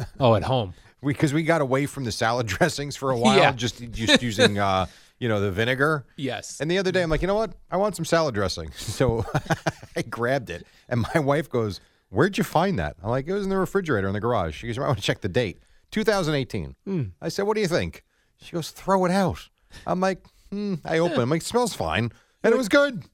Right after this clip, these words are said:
Speaker 2: I gotta shake it up. If I shake it up really good,
Speaker 1: <laughs> It
Speaker 2: I
Speaker 1: was
Speaker 2: bet you I
Speaker 1: fine.
Speaker 2: get a couple more days out of it.
Speaker 1: Yeah, I didn't get sick. Now, I did
Speaker 2: Yeah.
Speaker 1: throw it out after I ate it, but it, it was no. So my
Speaker 2: Not
Speaker 1: point
Speaker 2: terrible.
Speaker 1: is, your granola bar and your oatmeal and your peanut butter, you're, you're good to go. You're fine.
Speaker 2: Okay, good.
Speaker 1: And we're good to go. We gotta step aside for just a second.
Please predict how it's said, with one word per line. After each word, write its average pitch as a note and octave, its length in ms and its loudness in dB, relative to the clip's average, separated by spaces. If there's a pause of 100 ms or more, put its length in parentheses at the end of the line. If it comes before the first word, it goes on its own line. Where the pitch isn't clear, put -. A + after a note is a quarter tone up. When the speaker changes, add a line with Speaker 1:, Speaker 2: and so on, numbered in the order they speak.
(220)
Speaker 2:
I F3+ 60 4
gotta A#3+ 120 4
shake A#3 280 4
it A3 60 6
up. G3+ 60 4
If F#3 120 2
I G3 60 8
shake A#3 220 4
it A3+ 60 2
up G#3+ 160 2
really G#3 300 8
good, G#3 140 8
Speaker 1:
<laughs> - 40 2
It - 0 -
Speaker 2:
I - 80 6
Speaker 1:
was A#3 80 6
Speaker 2:
bet E3 140 6
you E3+ 80 6
I D#3+ 100 6
Speaker 1:
fine. D#3 80 0
Speaker 2:
get D#3+ 140 6
a D3+ 40 0
couple E3 280 4
more D#3 200 4
days D3 320 2
out G2 200 2
of F#2+ 100 -6
it. C#3 60 -2
Speaker 1:
Yeah, B3+ 140 2
I C#4 60 0
didn't B3+ 180 -2
get A#3+ 100 0
sick. B3+ 420 -2
Now, E3 160 6
I D#3+ 80 4
did A3+ 120 0
Speaker 2:
Yeah. G#3 60 -2
Speaker 1:
throw F3 140 2
it E3 80 0
out E3+ 140 2
after C3+ 260 2
I G#2+ 40 4
ate C3 200 2
it, E2 100 -12
but G2+ 140 -12
it, D3 100 -4 (160)
it G3+ 140 -14
was G3+ 140 -16
no. G3+ 160 -2
So D#3+ 320 2
my C3 140 0
Speaker 2:
Not C3+ 100 0
Speaker 1:
point F3 100 2
Speaker 2:
terrible. A#2 320 2
Speaker 1:
is, C3+ 60 -10 (260)
your D3 140 0
granola D3+ 360 2
bar E3+ 220 2
and C#3+ 100 -2
your B2+ 140 4
oatmeal D#3 440 0
and A#2 80 -6
your G#2 100 -4
peanut D#3 280 0
butter, D3+ 320 0
you're, G#2+ 280 -6 (200)
you're G#2 120 -2
good F2 180 -2
to F#2+ 80 -4
go. D2 160 -6
You're D#2+ 160 -8
fine. C3+ 100 6
Speaker 2:
Okay, A2 200 0
good. F#2+ 320 0
Speaker 1:
And C3+ 160 0
we're G3 160 4
good F3+ 140 2
to D#3 60 2
go. B2 180 2
We B2 60 -2
gotta C3+ 160 2
step - 220 0
aside B2+ 320 0
for A#2+ 100 -2
just F#2+ 240 -4
a E3 80 0
second. D3 440 2